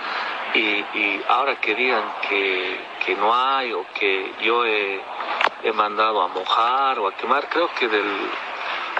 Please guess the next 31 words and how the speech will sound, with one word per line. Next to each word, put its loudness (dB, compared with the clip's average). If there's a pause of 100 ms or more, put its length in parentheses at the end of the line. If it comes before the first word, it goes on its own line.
(140)
del 0
incendio 2
de -2
que -2
ha 4
habido 0
en -4
el, -6 (1120)
en 0
el 2
complejo, 2 (260)
el 2
caso 2
está 2
resuelto, 0
se -2
han -4
encontrado 0
a -2
los -6
culpables, -2
¿no? -6
Eh, -2
entonces, 0
no, 0
no, -2
él -2
no -2
puede 2
acusar, 0
sobreacusar, 2